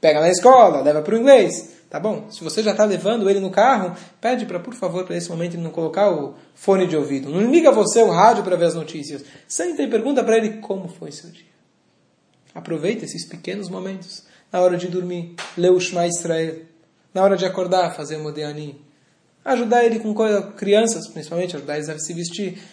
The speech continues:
Cada um, óbvio, cada um na sua fase. Filhos mais velhos, tentar. Que seja, manda uma mensagem de WhatsApp. Tentar sempre achar as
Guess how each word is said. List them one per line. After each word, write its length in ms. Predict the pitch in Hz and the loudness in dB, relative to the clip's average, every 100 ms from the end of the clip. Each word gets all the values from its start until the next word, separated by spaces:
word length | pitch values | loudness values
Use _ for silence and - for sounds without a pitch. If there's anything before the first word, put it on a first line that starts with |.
| _ | _
Cada 260 | - 277 269 | -4 2 4
um, 100 | 240 | 6
óbvio, 260 | 220 226 190 | 6 4 4
cada 200 | 185 185 | 0 0
um 40 | |
na 80 | 190 | -2
sua 140 | 180 185 | -4 -2
fase. 400 | 180 185 180 - - - _ _ _ _ _ | 4 4 4 -2 -16 -20 _ _ _ _ _
Filhos 380 | - 240 247 208 | -4 2 2 6
mais 220 | 208 196 | 4 6
velhos, 400 | 208 233 185 - | 6 6 4 -2
tentar. 560 | 156 143 147 143 - _ _ _ | -8 -6 -4 -4 -10 _ _ _
Que 100 | 196 | -6
seja, 340 | 262 277 190 156 | -4 -2 -4 -6
manda 160 | 160 170 | -8 -6
uma 100 | 175 | -4
mensagem 300 | 175 180 180 | -4 -4 -4
de 80 | |
WhatsApp. 540 | 185 185 226 208 - - _ _ _ _ _ _ | -6 -4 -2 -2 -4 -14 _ _ _ _ _ _
Tentar 320 | - 226 247 240 | -14 -10 -8 -8
sempre 420 | - 233 208 185 - _ - | -10 -10 -12 -14 -18 _ 0
achar 640 | 185 175 233 240 220 - | 2 4 6 6 6 0
as 440 | - 170 - - | -4 -2 -2 -4